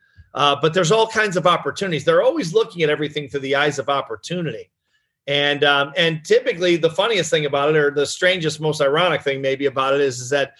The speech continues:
they typically don't do it for the money once they have enough. They do it because they wanna do it.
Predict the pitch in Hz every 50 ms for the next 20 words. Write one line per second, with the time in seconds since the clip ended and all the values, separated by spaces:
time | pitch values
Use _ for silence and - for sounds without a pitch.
0 | - - _ 165 170 165 - 277 226 262 208 214 202 165 170 185 202 214 185 185
1 | 175 180 180 180 - 165 151 147 151 180 208 190 156 143 147 147 156 160 156 -
2 | 160 139 139 143 135 151 160 202 233 214 220 - - - 147 147 135 156 202 202
3 | 175 139 151 147 127 147 143 139 127 - 143 139 143 156 160 131 117 110 147 156
4 | 123 87 -